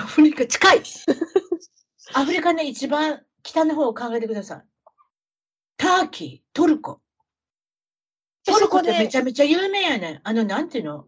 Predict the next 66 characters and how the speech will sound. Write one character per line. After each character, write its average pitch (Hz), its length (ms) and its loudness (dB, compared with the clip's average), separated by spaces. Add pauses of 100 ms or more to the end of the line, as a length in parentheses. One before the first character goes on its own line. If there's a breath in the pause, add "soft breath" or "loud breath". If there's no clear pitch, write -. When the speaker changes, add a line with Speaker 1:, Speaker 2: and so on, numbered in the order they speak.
Speaker 1:
あ 175 140 -8
の、 156 400 -10
増 294 300 6
毛？ 320 340 2 (640)
Speaker 2:
う 330 60 -2
ん 302 200 -2
う 285 140 -4
ん。 - 40 0
Speaker 1:
な 294 60 2
ん 302 40 0
て 269 60 -6
い - 20 -4
う 202 40 -4
の？ 185 60 -6
増 214 160 0
毛 208 60 4
っ 208 40 -4
て。 - 80 -12 (280 loud breath)
自 233 200 2
分 359 400 2
の 359 400 2 (600)
毛 330 240 4
を 294 340 6 (540)
な 240 180 2
い 233 120 -2
と 294 140 0
こ 294 120 2
ろ 277 60 2
に 262 80 0
持 160 120 -4
っ - 20 -10
て 156 140 -8
い 151 40 -10
く 151 100 -14
っ - 20 -14
て - 100 -20
や 117 80 -16
つ。 - 120 -20
Speaker 2:
う - 20 -20
ん。 - 40 -20 (1200)
Speaker 1:
移 254 100 0
植？ 294 400 0
Speaker 2:
有 339 160 4
名 339 160 0
な 330 120 -2
ん 285 60 -4
で 240 80 -2
す - 100 -16
か？ 302 320 -12 (120)
Speaker 1:
そ - 140 -6
う 403 40 2
い - 20 0
う 415 40 -4
の 392 40 -4
っ 302 40 -8
て 196 80 -8
移 180 60 -6
植 - 160 -4
っ - 20 -4
て 247 80 2
い - 20 2
う。 - 40 -6
Speaker 2:
ト - 60 -10
ル 214 60 -2
コ 190 60 -6
が？ 254 260 -10